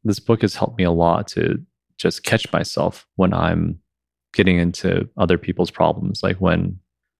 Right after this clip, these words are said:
my partner's being moody or being quote unquote unreasonable by my standards, or family members just being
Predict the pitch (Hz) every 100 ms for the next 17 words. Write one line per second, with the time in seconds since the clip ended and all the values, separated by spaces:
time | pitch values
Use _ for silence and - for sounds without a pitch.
0 | - 95 - 95 90 87 - 85 85 87
1 | 85 85 87 87 90 90 - _ 90 85
2 | 85 85 87 - _ - - 92 85 -
3 | 90 85 87 87 87 85 82 82 85 -
4 | 80 82 85 90 _ - - 82 80 90
5 | 85 - - 92 - - _ _ - 95
6 | 87 85 85 85 87 87 90 - - -
7 | 85 85 85 90